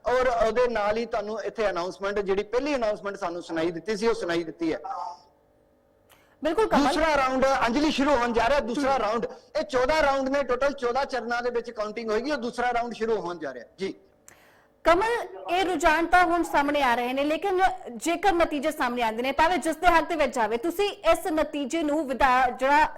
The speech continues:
Speaker 2: ਸਤਾਈ ਦੇ ਵਿੱਚ ਚੋਣਾਂ ਹੋਣ ਵਾਲੀਆਂ ਨੇ, ਉਸ ਦੇ ਨਾਲ ਕਿਸ ਤਰੀਕੇ ਨਾਲ ਜੋੜ ਕੇ ਦੇਖਦੇ ਹੋ?
Speaker 1: ਜੀ, ਬਿਲਕੁਲ। ਦੇਖੋ, ਇਹਨੂੰ ਸੈਮੀਫਾਈਨਲ ਸਮਝਿਆ ਜਾ ਸਕਦਾ ਹੈਗਾ। ਬੇਸ਼ੱਕ ਜਿਮਨੀ ਚੋਣ ਹੈ, ਲੇਕਿਨ, ਅ, ਬੇਹੱਦ ਘੱਟ ਸਮਾਂ ਰਹਿੰਦਾ ਹੈ।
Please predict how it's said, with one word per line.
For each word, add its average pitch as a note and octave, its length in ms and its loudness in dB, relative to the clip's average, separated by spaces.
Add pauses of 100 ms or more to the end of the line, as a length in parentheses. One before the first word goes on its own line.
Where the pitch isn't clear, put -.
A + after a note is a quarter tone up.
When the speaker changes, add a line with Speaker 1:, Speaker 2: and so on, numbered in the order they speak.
(100)
Speaker 2:
ਸਤਾਈ C#4+ 340 2
ਦੇ F#4 100 -4
ਵਿੱਚ F4 160 -4
ਚੋਣਾਂ D#4+ 220 0
ਹੋਣ C#4+ 180 0
ਵਾਲੀਆਂ A#3+ 300 0
ਨੇ, C4+ 100 -4
ਉਸ F4 320 -4
ਦੇ G4+ 140 -4
ਨਾਲ F4+ 180 2
ਕਿਸ E4+ 120 -4
ਤਰੀਕੇ D#4+ 300 -2
ਨਾਲ D4+ 180 -2
ਜੋੜ C#4 140 -4
ਕੇ C#4+ 100 -6
ਦੇਖਦੇ A3 280 -6
ਹੋ? - 140 -14 (1500)
Speaker 1:
ਜੀ, A4 60 4
ਬਿਲਕੁਲ। F4 440 4 (100)
ਦੇਖੋ, A#4+ 400 0
ਇਹਨੂੰ A#3+ 200 0
ਸੈਮੀਫਾਈਨਲ A3+ 580 -2
ਸਮਝਿਆ G3 320 -2
ਜਾ D#3 160 -2
ਸਕਦਾ C#3 340 -8
ਹੈਗਾ। D3+ 220 -2 (140)
ਬੇਸ਼ੱਕ E3 280 -2
ਜਿਮਨੀ F3+ 380 0
ਚੋਣ G#3+ 320 -2
ਹੈ, C4 240 -4 (300)
ਲੇਕਿਨ, C4+ 380 2
ਅ, B3 340 2
ਬੇਹੱਦ A#3+ 400 0
ਘੱਟ C4 360 -4
ਸਮਾਂ G#3+ 300 -2
ਰਹਿੰਦਾ F3 200 0
ਹੈ। C#3+ 80 -4